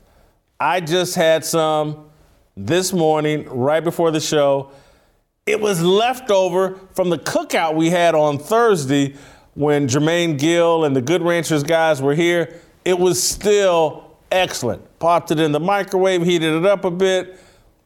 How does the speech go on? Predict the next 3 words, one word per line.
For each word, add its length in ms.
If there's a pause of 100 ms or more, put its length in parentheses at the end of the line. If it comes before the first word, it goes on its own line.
(180)
Awesome. 760 (640)
Good 260
Ranchers, 680